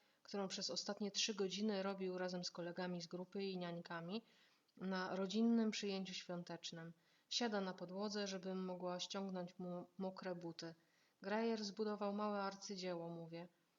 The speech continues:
„Potrafi wyczarować cuda ze styropianu i brokatu”. Podnoszę na nią oczy, kładąc buty chłopca na macie. „To bałwanek.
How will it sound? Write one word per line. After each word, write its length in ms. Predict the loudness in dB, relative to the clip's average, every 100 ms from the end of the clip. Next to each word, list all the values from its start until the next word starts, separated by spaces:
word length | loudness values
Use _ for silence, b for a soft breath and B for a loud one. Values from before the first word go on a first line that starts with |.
| b b -10
„Potrafi 340 | -4 -2 0
wyczarować 640 | -2 -2 -2 0 0 0
cuda 320 | -2 0 0
ze 140 | 0 0
styropianu 600 | -2 -4 -4 -2 -2 -2
i 120 | -4
brokatu”. 640 | -6 -8 -8 -12 -12 -16 -16 b b b _
Podnoszę 400 | 0 2 2 2
na 120 | 2
nią 240 | 0 0
oczy, 280 | -2 -4 -6
kładąc 440 | -2 0 0 -2 -4
buty 280 | -8 -8
chłopca 420 | -8 -10 -6 -4 -4
na 120 | -4
macie. 420 | -8 -8 -10 -10 b b b b _
„To 100 | 0
bałwanek. 680 | 2 2 2 0 -4 -8